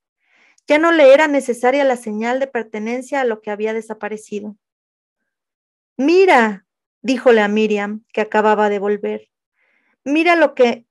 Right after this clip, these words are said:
se me ha ocurrido. Este anillo significa dinero. Rescataremos a Jesús, haremos la ofrenda de purificación. Él me ha quitado este anillo y lo ha arrojado".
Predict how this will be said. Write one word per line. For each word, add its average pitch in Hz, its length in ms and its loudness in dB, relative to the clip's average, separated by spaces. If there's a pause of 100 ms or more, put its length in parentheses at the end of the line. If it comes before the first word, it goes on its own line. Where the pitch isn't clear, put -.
(180)
se - 200 -6
me 240 180 -2
ha 262 140 0
ocurrido. 220 720 -8 (800)
Este 277 260 -8
anillo 311 420 -6
significa 247 560 -6
dinero. 202 520 -6 (760)
Rescataremos 247 720 0
a 262 60 -10
Jesús, 226 640 -8 (200)
haremos 247 460 0
la 269 120 0
ofrenda 247 360 -2
de 269 80 -2
purificación. 214 880 -12 (600)
Él 302 220 2
me 320 100 0
ha 320 60 -6
quitado 269 360 4
este 269 240 -2
anillo 285 560 -6 (240)
y 240 120 -6
lo 226 220 -2
ha 285 240 0
arrojado". 208 680 -8